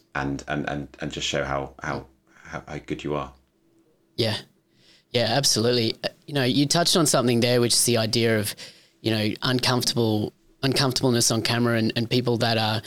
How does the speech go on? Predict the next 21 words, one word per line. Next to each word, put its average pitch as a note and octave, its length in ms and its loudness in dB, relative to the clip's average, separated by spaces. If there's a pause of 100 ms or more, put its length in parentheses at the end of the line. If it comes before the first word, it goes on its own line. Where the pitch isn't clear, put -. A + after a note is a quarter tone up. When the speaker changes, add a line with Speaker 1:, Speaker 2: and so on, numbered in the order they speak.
(340)
Speaker 2:
unwilling C#3 480 4
to A#2 100 0
maybe A2+ 240 2
put A2 200 -4
themselves G#2+ 380 0
out G#2+ 160 -2
there G#2+ 140 0
and A2 140 2
use A#2 200 2
these A2+ 220 2
tools A2 320 2
in G#2+ 100 0
the G#2 80 0
ways G#2 280 0
that F2+ 80 -2
we're G2+ 80 0
talking A2 340 -2
about G#2+ 240 -2
here. G2+ 300 -2
And G2+ 180 -4 (420)
maybe, A3 440 0